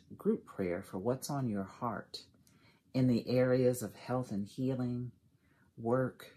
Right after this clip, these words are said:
creative self-expression, prosperity, love, relationship, harmony, peace, and joy,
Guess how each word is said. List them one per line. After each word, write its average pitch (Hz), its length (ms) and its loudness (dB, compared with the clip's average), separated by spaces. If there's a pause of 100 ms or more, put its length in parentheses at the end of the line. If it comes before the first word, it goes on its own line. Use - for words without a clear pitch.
(140)
creative 113 560 2
self-expression, 135 1200 -4 (460)
prosperity, 120 1040 -2 (120)
love, 120 540 0 (220)
relationship, 107 840 -4 (460)
harmony, 160 680 0 (120)
peace, 147 520 -4
and 104 200 -4
joy, 120 480 -2